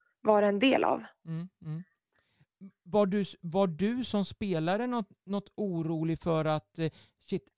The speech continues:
Speaker 2: jag har ingenstans att ta vägen, jag har ingen klubb"?
Speaker 1: Ehm, ja, men det var väl två dagar där som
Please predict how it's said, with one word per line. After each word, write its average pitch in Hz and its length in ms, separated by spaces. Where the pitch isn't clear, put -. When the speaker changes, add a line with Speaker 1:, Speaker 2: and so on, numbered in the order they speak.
Speaker 2:
jag 160 140
har 160 100
ingenstans 170 600
att - 80
ta 156 100
vägen, 139 480
jag 151 140
har 175 120
ingen 165 220
klubb"? 165 440
Speaker 1:
Ehm, 208 720
ja, 220 360
men 220 460
det 269 100
var 269 200
väl 269 160
två 240 300
dagar 220 360
där 220 360
som 208 540